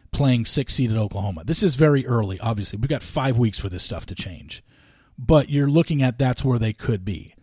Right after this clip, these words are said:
The other team that I like as well is the Catamounts of Vermont. They are tourney tested.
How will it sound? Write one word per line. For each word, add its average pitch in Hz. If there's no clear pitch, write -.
The 120
other 143
team 202
that 196
I 185
like 170
as 147
well 127
is 127
the 120
Catamounts 90
of 117
Vermont. 107
They 127
are 113
tourney 180
tested. 139